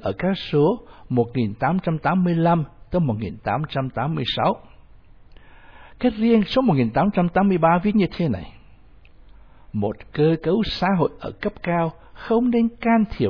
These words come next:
vào đời sống nội bộ của một nhóm xã hội thuộc cấp dưới, đến nỗi lấy mất thẩm quyền của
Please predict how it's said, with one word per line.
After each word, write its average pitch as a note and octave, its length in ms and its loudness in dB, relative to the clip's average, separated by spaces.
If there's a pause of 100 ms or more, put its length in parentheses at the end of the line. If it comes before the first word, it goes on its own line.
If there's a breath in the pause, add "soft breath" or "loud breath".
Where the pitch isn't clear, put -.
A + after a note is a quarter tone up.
(120)
vào G#2+ 120 -4
đời G#2+ 260 -2
sống G3 340 -2
nội B2 160 2
bộ B2 360 0
của - 120 -12
một G2 160 -6
nhóm A#2+ 280 -4
xã - 240 -4
hội E3+ 280 0
thuộc - 220 -10
cấp E3 160 -6
dưới, D3+ 420 -2 (400 loud breath)
đến G#3+ 240 6
nỗi A3 240 4 (120)
lấy B3 220 2
mất D4 160 0 (100)
thẩm A#2+ 220 -4
quyền A2+ 300 2
của G2+ 160 -6